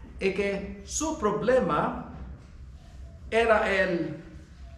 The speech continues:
ah, ser, ¿cómo se dice?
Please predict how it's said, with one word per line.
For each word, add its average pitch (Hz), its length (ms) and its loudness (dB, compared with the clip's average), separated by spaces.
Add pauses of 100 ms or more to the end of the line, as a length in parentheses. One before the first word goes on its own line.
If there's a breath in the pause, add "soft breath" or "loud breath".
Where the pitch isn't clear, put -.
(840)
ah, 151 360 4
ser, 175 540 4
¿cómo 156 220 -6
se 156 140 -8
dice? 175 400 -4